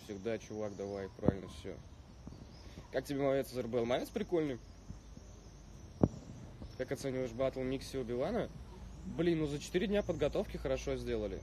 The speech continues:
Но там победа не за Микси, конечно, ну, по моему мнению. Но Микси тоже круто сделал.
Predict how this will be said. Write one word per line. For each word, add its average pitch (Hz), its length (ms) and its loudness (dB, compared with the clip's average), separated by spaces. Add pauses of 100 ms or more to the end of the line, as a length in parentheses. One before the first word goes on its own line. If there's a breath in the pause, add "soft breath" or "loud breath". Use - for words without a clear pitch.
(160)
Но 160 240 4
там 151 260 4
победа 143 300 4
не 139 80 2
за 127 140 2
Микси, 135 260 0
конечно, 104 400 -2
ну, 107 100 0
по 110 100 -4
моему 113 260 0
мнению. 104 340 0
Но 131 380 4
Микси 135 280 0
тоже 117 260 0
круто 101 240 -4
сделал. 92 260 -2